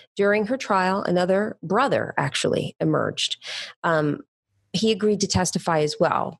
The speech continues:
Barry Warnos. I think Barry Warnos may have been her mother's brother. And because she was raised to believe that her grandparents were her parents, although she did find out that they were not her real parents, she found out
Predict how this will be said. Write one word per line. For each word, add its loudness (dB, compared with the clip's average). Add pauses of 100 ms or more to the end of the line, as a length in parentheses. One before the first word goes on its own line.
(120)
Barry 2
Warnos. -2 (840)
I 2
think 0
Barry 2
Warnos 2
may 4
have -2
been 2 (120)
her 2
mother's 0 (100)
brother. -2 (220)
And 2
because 0
she 0
was 0
raised 2
to -2
believe 0
that 0
her 0
grandparents 0
were 0
her 0
parents, 0
although 2
she 0
did 0
find 2
out 0
that -16
they 2
were 0
not 2
her -4
real 2
parents, 0
she 2
found 0
out 0